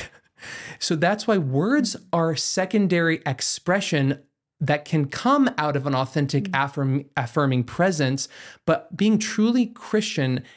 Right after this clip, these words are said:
Speaker 1: and unconditionally affirming in an authentic way starts with an openness and a disposition of receptivity to the goodness of the other as they are right now, not as I wish they were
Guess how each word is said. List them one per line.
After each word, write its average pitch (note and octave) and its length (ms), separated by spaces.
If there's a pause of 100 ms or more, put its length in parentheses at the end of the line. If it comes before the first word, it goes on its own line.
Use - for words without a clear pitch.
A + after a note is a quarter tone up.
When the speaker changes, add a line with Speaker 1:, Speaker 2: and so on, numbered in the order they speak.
Speaker 1:
and C#3 220
unconditionally F3+ 800
affirming D3+ 680
in B2+ 80
an A#2+ 80
authentic F3+ 720
way A#2+ 400 (240)
starts - 520
with D#3 160
an E3+ 300
openness G3 600
and C#3 120
a B2+ 60
disposition C3+ 640
of A#2 120
receptivity D3 840 (340)
to - 140
the D#3 80
goodness D3+ 420
of E3 80
the D#3 140
other C#3+ 360 (220)
as F3 300
they F#3 160
are E3 240
right D3 280
now, D#3+ 440 (340)
not C#3 320
as F#3 220
I F3 100
wish E3 500
they D#3+ 180
were C3 540